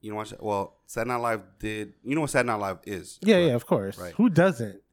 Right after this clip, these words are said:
Speaker 1: I know, I know, but,
Speaker 2: If
Speaker 1: you know,
Speaker 2: you don't,
Speaker 1: just,
Speaker 2: you're not a
Speaker 1: just so
Speaker 2: fan.
Speaker 1: that you understand the con-, just so you have
Speaker 2: <laughs>
Speaker 1: that concept in your mind, right?
Speaker 2: Yes.
Speaker 1: So they did an episode entirely from home, from each other's homes.
Speaker 2: Oh, that's awesome.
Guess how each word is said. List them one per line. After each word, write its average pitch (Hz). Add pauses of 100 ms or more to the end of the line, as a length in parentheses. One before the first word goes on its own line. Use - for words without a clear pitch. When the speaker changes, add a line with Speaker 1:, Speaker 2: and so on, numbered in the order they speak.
Speaker 1:
I 147
know, 196
I 135
know, 107
but, 104
Speaker 2:
If 143
Speaker 1:
you -
know, 185
Speaker 2:
you 185
don't, 190
Speaker 1:
just, 160
Speaker 2:
you're 156
not 156
a 147
Speaker 1:
just 156
so 214
Speaker 2:
fan. 196
Speaker 1:
that 180
you 165
understand 247
the 285
con-, 233
just 208
so 196
you 214
have 170
Speaker 2:
<laughs> 147
Speaker 1:
that 135
concept 143
in 120
your 107
mind, 95
right? 147
Speaker 2:
Yes. 113 (400)
Speaker 1:
So 123 (160)
they 131
did 180
an 147
episode 135
entirely 117
from 107
home, 110 (340)
from 104
each 110
other's 104
homes. 98 (280)
Speaker 2:
Oh, 170
that's 165
awesome. 156